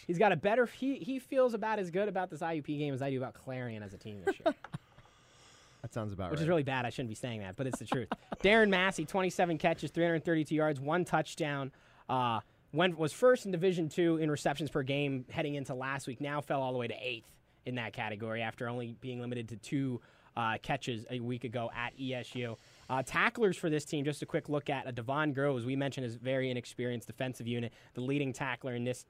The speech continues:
Speaker 1: in this, uh, unit, as the, really the only experienced guy on this unit. Twenty-seven tackles for him, the next best.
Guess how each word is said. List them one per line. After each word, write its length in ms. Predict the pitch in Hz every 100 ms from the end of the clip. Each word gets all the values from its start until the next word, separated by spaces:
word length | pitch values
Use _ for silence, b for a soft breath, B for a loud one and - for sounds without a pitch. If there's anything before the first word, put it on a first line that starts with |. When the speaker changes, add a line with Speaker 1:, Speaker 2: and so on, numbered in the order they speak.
| -
Speaker 1:
in 120 | 127
this, 280 | 127 123 - -
uh, 220 | 117 113
unit, 360 | 110 147 139 127
as 200 | 113 113
the, 80 |
really 220 | 123 156 135
the 100 | 135
only 200 | 135 127
experienced 540 | - 202 190 135 -
guy 240 | 110 98 - b b
on 120 | 120 127
this 160 | 113
unit. 200 | 127 123
Twenty-seven 540 | - 139 131 147 127 120
tackles 340 | 127 120 117
for 60 | 110
him, 140 | 127
the 80 | 120
next 300 | 131 123 -
best. 260 | 127 123